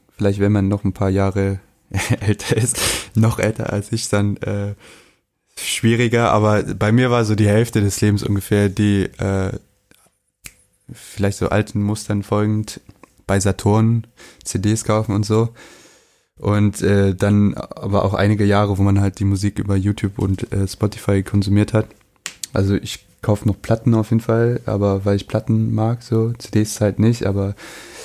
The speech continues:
ähm, da sind aber auch irgendwie zwei verschiedene Dinge, so, finde ich. Äh, warte, was wollte ich sagen?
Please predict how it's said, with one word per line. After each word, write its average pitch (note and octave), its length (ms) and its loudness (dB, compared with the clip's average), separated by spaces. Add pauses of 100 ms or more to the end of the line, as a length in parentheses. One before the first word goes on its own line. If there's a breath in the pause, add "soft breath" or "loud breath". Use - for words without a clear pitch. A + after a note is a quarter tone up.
(400 loud breath)
ähm, G2+ 540 4 (1800 loud breath)
da G#2 140 0
sind G#2+ 180 4
aber G2+ 260 2
auch - 220 -2
irgendwie G#2 300 2
zwei G#2 260 2
verschiedene G2+ 420 0
Dinge, G#2 320 2
so, G#2 220 -2 (840)
finde G#2+ 320 2
ich. - 340 -2 (640 loud breath)
Äh, G#2+ 60 0
warte, G#2 920 0
was G#2 200 -8
wollte G#2+ 160 -4
ich - 40 -6
sagen? A2 280 0